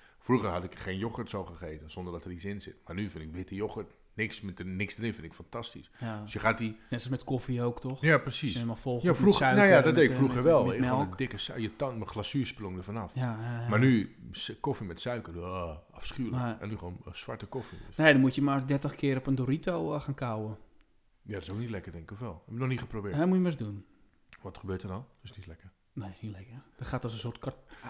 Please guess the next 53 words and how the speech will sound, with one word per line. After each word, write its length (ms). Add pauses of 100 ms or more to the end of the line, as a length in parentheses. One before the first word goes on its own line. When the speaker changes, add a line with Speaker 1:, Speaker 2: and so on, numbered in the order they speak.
(200)
Speaker 1:
Nou 180
ja. 60
Speaker 2:
eigenlijk, 360
eigenlijk, 500
maar 100
weet 180
je, 60
in 60
heel 240
veel 160
van 200
die 160
snackdingen, 720
Speaker 1:
Ja. 160 (360)
Speaker 2:
het 100
is 100
natuurlijk 200
heerlijk 440
als 140
je 60
dan 120
naar 100
zo'n 80
film 260
zit 120
te 80
kijken 440
en 280
je, 60
Speaker 1:
Ja. 180 (220)
Speaker 2:
je, 460 (140)
Speaker 1:
Even 100
Speaker 2:
dat, 100
Speaker 1:
vlug. 140
Speaker 2:
dat, 100
dat 160
zout 340
wat 160
erop 240
zit 560
en 220 (380)
je 100
hengst 300
het 80
Speaker 1:
Mm. 60
Speaker 2:
eigenlijk 260
gewoon 160
naar 100
binnen. 360 (640)
Maar 120
ga 220
maar 240
eens, 360